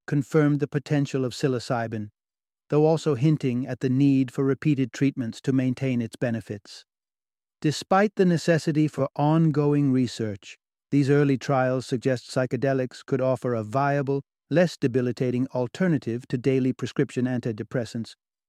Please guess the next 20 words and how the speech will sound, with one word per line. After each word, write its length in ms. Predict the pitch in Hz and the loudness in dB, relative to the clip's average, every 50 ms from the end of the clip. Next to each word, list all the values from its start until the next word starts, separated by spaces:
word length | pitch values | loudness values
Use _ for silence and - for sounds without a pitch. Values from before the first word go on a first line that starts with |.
| _ _ _ - | _ _ _ -4
which 160 | 143 139 - | -4 0 2
often 320 | 156 147 139 - 139 135 | 2 2 2 2 0 -2
come 260 | 127 135 131 123 127 127 | 0 0 0 0 2 2
laden 460 | 139 143 143 139 117 123 127 143 135 | 2 2 2 2 2 0 -2 -2 -2
with 180 | 131 127 - - - | -4 -6 -6 -8 -6
unwelcome 640 | - 139 139 139 127 131 127 127 - - 120 123 | -2 0 2 2 2 2 0 -2 -2 -2 -2 -2
side 320 | - - 156 139 135 131 120 | -2 -2 -2 -2 -2 -2 -4
effects. 540 | 101 - 120 104 101 _ - - - - _ _ _ _ _ _ _ _ _ _ _ _ _ _ _ _ _ - | -4 -6 -6 -8 -8 _ -18 -20 -20 -20 _ _ _ _ _ _ _ _ _ _ _ _ _ _ _ _ _ 0
The 160 | 156 156 - _ - | 0 0 0 _ 0
essence 540 | 190 202 196 - - 160 131 143 - - | 2 2 2 2 0 0 0 0 -2 -4
of 80 | 139 117 | -6 -6
psychedelic 760 | - - - 151 139 147 - 147 131 139 135 131 131 127 - _ | -6 -6 -2 -2 -2 0 0 0 0 0 0 0 -2 -4 -6 _
therapy's 480 | - 139 139 135 131 117 - 123 113 104 | -2 0 2 2 0 0 -2 -4 -4 -4
potential 760 | - - 120 - - 151 151 156 - - 120 104 107 120 - _ _ _ _ - | -4 -8 -8 -2 0 0 0 0 0 -2 -4 -4 -4 -6 -8 _ _ _ _ 0
lies 280 | 139 139 139 139 120 | 2 2 2 4 4
not 220 | 156 170 180 175 - | 2 2 2 0 0
just 200 | 165 147 - 151 | -2 -2 0 0
in 140 | 139 135 | 0 0
symptom 420 | - - 180 175 147 - 139 127 120 | 2 2 0 2 2 2 2 2 2
relief, 300 | 110 110 110 113 131 | 0 -2 -2 -4 -4